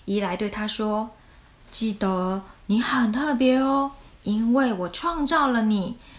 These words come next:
我从来不失误的。”胖哥并没有停下脚步，但他在心里想说：“我想他说的是真的。”就在他这么想的时候，身上的一个灰点点掉下来了。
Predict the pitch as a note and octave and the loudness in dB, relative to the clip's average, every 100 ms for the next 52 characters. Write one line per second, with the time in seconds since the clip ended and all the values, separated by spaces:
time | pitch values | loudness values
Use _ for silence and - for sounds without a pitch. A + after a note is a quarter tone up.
0 | - - E3+ - F#3 G#3+ A3 A3+ C#4+ - | -16 -14 -10 -8 -2 0 0 -2 -2 -2
1 | D4 E4 D#4+ G#3 - A3 - - - - | 0 0 0 0 -2 -6 -14 -20 -20 -20
2 | - - - - - - - - A#3+ A3 | -20 -20 -20 -20 -20 -20 -20 -8 -2 -2
3 | G#3+ A3 G#3+ G#3+ F4 D#4+ B3 G3 F#3+ F3 | 0 -2 -2 -2 -2 2 4 2 -2 -4
4 | G3+ F#3 - - - F#3 E3+ - - - | -4 -4 -6 -8 -4 -4 -4 -8 -14 -16
5 | - - - G3+ F3+ G3 - F3+ F3+ F#3 | -18 -20 -4 -2 -2 -6 -10 -10 -4 -2
6 | G3 G#3 F#3 G3 F3 - A3 A3 A#3 - | 0 0 -2 -4 -6 -4 -2 -2 -4 -12
7 | - - G#3+ B3 G3+ A#3 C4 C#4+ C#4 B3+ | -18 -6 -4 -2 -2 -2 -2 0 0 -2
8 | B3+ C4+ B3+ B3 A3 G3 - - - - | 0 2 4 2 0 -4 -12 -20 -20 -20
9 | - - - - A3+ G3+ A3+ G3+ G3 B3 | -20 -20 -20 -6 -2 0 -2 -4 -4 -2
10 | D#4 F4+ C#4+ - D#3+ E3+ - E3+ A3+ F#3+ | -2 0 -2 -2 -4 -4 -4 0 0 0
11 | - - - - - - - - F#3 F3+ | -2 -18 -20 -20 -20 -20 -16 -10 -4 -2
12 | G3+ F3 E3 F3 - G3+ F#3 F3+ E3+ E3 | -2 -4 -6 -6 -4 -4 -4 -6 -8 -6
13 | B3+ B3+ C#4 A3+ F3+ E3 G3+ - | -6 -4 -4 -4 -6 -6 -6 -6